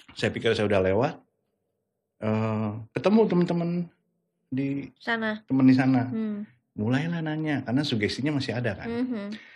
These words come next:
Speaker 1: Jadi kalau sampai hari ini nih semua yang ex narkoba,
Speaker 2: Hmm.
Speaker 1: itu sebenarnya kalau dibilang sugestinya hilang itu,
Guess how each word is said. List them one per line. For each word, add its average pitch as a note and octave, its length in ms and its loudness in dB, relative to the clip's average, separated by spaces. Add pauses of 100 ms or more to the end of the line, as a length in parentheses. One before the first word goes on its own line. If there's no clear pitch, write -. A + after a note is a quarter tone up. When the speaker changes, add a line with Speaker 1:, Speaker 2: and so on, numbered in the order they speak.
(120)
Speaker 1:
Jadi A#2+ 180 -2
kalau B2+ 220 2
sampai B2 320 0
hari A2+ 260 -2
ini B2+ 180 4
nih D3 140 0
semua B2 360 2
yang F#2 400 -6 (520)
ex - 240 -6
narkoba, F#2+ 560 -4
Speaker 2:
Hmm. - 240 -10
Speaker 1:
itu A#2 240 -6
sebenarnya B2+ 540 -2
kalau G#2 220 0
dibilang G2 340 -2
sugestinya G2 580 -2
hilang G2+ 360 -4
itu, C#3+ 280 -4